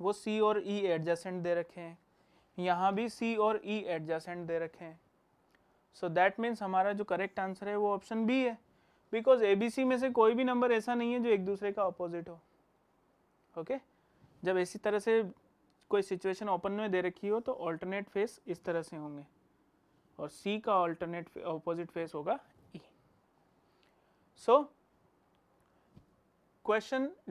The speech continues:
अ, डाइस टेस्ट में हमने दो different types of dice के बारे में पढ़ा और four different kinds of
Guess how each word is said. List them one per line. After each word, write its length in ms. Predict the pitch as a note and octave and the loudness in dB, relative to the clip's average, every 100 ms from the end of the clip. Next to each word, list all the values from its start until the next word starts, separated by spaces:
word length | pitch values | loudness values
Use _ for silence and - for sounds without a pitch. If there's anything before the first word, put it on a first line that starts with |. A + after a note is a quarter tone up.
| E3+ | -2
अ, 260 | F#3 F3 | -2 0
डाइस 380 | E3+ F3+ A3 A#3 | 4 6 6 4
टेस्ट 260 | A#3 A3+ A#3+ | 2 2 0
में 120 | B3 | -2
हमने 440 | A3+ G#3+ A3 C4 C4 _ _ D#3+ | -2 -2 -2 -4 -6 _ _ 0
दो 180 | F#3+ | 4
different 420 | A3 G#3 A3+ A3+ A3 | 6 4 0 -2 0
types 400 | G3+ - A3 E3 | 0 -2 -6 0
of 220 | G3 F#3+ | 0 2
dice 280 | F3 F#3+ - _ A3 - | 0 0 -4 _ -20 -8
के 100 | F#3+ | -2
बारे 220 | F3 E3 | 0 0
में 140 | F3+ F3+ | -2 -2
पढ़ा 300 | F#3 G#3+ B3+ _ _ _ - | 0 0 -2 _ _ _ -2
और 360 | G3+ F3 G3+ - _ _ - | 4 6 4 0 _ _ 6
four 180 | A3+ B3 | 8 10
different 400 | G#3 - A3+ A3+ | 8 4 -4 0
kinds 300 | F#3 F#3 | -2 -2
of 80 | G#3 | -4